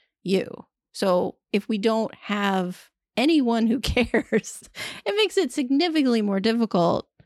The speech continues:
to be like, "Well, the children are our future." You, okay, well, then take care, like, more than one person has to be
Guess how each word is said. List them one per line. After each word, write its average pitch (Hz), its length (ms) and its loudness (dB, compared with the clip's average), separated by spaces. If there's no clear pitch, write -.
to 233 100 2
be 214 120 4
like, 190 260 2
"Well, 302 320 2
the 247 100 0
children 277 360 2
are 262 140 4
our 262 80 2
future." 190 580 0
You, - 180 -10
okay, 247 280 0
well, 226 180 0
then 240 300 -2
take 269 300 -2
care, 240 320 -2
like, 226 200 -2
more 247 260 2
than 247 140 0
one 214 160 0
person 196 300 -2
has 185 140 -2
to - 100 -6
be - 180 -4